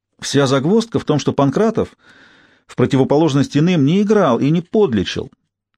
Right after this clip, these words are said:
Так уж всегда получалось, что он, колеблясь вместе с линией партии с точностью до миллиметра, искренне верил в то, что говорил и провозглашал. И сейчас, без сомнений, тоже. А потому Мазур никак не мог найти нужные слова и не знал, есть ли они вообще.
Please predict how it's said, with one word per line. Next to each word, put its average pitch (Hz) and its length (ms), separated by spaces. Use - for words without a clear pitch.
Так 185 220
уж - 140
всегда 143 280
получалось, 131 460
что 147 220
он, 175 140
колеблясь 165 720
вместе 143 400
с - 140
линией 139 300
партии 143 440
с - 160
точностью 131 600
до 127 80
миллиметра, 143 500
искренне 185 540
верил 185 360
в - 80
то, 113 120
что - 160
говорил 139 400
и 123 60
провозглашал. 117 640
И 95 60
сейчас, 120 420
без 147 160
сомнений, 143 340
тоже. 117 340
А 98 100
потому 120 300
Мазур 127 340
никак 127 260
не 143 80
мог 123 180
найти 123 240
нужные 107 280
слова 123 360
и 117 60
не 107 120
знал, 92 240
есть 107 260
ли 123 80
они 95 100
вообще. 107 460